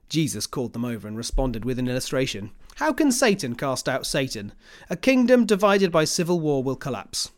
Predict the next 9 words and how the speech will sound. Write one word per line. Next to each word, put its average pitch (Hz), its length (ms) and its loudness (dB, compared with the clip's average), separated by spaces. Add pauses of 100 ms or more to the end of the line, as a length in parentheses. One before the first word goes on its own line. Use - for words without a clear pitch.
(140)
Similarly, 233 440 8
a 202 80 6
family 214 400 4
splintered 196 500 2
by 175 160 2
feuding 165 400 0
will 135 100 -2
fall 151 340 -2
apart. 113 460 -8